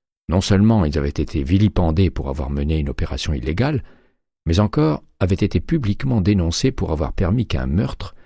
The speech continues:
soit commis sous leur nez et avoir bousillé l'occasion qu'ils avaient de l'empêcher, sans même parler d'attraper l'assassin. McCaleb avait suivi l'affaire de loin. Il avait déjà quitté le bureau et, à l'époque du meurtre,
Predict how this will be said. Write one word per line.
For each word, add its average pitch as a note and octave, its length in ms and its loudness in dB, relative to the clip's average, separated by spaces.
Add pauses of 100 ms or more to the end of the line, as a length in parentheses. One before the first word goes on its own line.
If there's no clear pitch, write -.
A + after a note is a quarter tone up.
(100)
soit - 200 0
commis G#2 280 2
sous - 220 0
leur D2+ 180 0
nez D#2+ 300 0
et F2 100 4
avoir D2+ 240 2
bousillé D2+ 440 0
l'occasion E2 460 0
qu'ils C#2+ 280 -4
avaient E2+ 160 0
de C#2 80 -2
l'empêcher, F2 580 -2 (180)
sans - 280 -4
même F2 220 2
parler F#2+ 320 -2
d'attraper F#2+ 360 0
l'assassin. - 540 -4 (1600)
McCaleb B2 480 2
avait G2+ 140 2
suivi A#2+ 260 0
l'affaire G#2 280 0
de E2 120 2
loin. C2+ 360 -2 (960)
Il F2+ 120 2
avait D#2+ 160 2
déjà D2+ 200 0
quitté - 260 -2
le D2+ 100 2
bureau C#2+ 420 0
et, C#2 60 -4
à C2+ 40 -4
l'époque D2+ 280 -2
du C#2 120 -6
meurtre, F2 380 -2